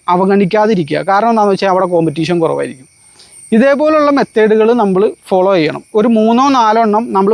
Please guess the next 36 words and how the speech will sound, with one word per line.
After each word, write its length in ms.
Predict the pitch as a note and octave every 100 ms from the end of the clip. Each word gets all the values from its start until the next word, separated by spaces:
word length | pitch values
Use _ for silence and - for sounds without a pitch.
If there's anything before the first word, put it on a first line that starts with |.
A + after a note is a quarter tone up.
| -
പാരലലിൽ 640 | F#3 F3+ F#3+ G3+ A#3 G3+
തന്നെ 120 | G3+ G#3
ടെസ്റ്റ് 320 | F#3 E3+ -
ചെയ്യണം. 200 | E3+ C#3+ - _ _
അങ്ങനെ 180 | G#3+ B3+ B3
ടെസ്റ്റ് 240 | A3 -
ചെയ്ത് 220 | C#4+ C4+ C4+
നോക്കാൻ 300 | A3 B3 A#3+
നേരത്ത് 240 | G#3+ G#3+
ഏതാണ് 400 | G#3 G3+ A#3 B3
ബെസ്റ്റ് 380 | G#3 F3+ - G#3
എന്നുള്ളത് 280 | A3 G3+ G3
നമുക്ക് 280 | E3+ - E3
കിട്ടും. 220 | C#3+ C#3+ -
ആ 120 | G3+
ബെസ്റ്റിൽ 600 | C4 G3 F3+ - G#3 A#3+ - _ _ _ -
ഫുൾ 160 | E4
ഫോക്കസ് 420 | D4+ C4 G3 G#3 A#3
കൊടുക്കുക. 280 | F#3 D#3+
എന്നിട്ട് 220 | E3 G#3 B3
അതിൽ 240 | G3+ A#3+
നിന്ന് 140 | C#4+
മാക്സിമം 580 | D4+ A#3 G#3+ - A#3+ C4+
കസ്റ്റമേഴ്സിനെ 640 | B3 F#3+ G3 G3+ F#3 G3+
ഡ്രൈവ് 380 | G#3 F3+ F3 G3
ചെയ്ത് 180 | F#3+ F#3
നമ്മളുടെ 280 | F#3 E3+ E3+
ബിസിനസ്സിലേക്ക് 540 | F3 - D#3 - E3 E3+
കൊണ്ടുവരിക. 260 | D#3+ C#3+ - - - -
അതൊരു 260 | C#4 F4
സാച്ചുറേഷനിൽ 800 | F4 C4+ B3 A#3+ A#3+ A#3+ B3+ B3
എത്തിക്കഴിയാൻ 480 | A#3+ G3+ G#3 F#3+ F#3
നേരത്ത്, 260 | F3+ D#3+ D#3+
അതിൽ 200 | F3 G3+
നിന്ന് 140 | A#3
ഇനി 300 | B3 B3+ D4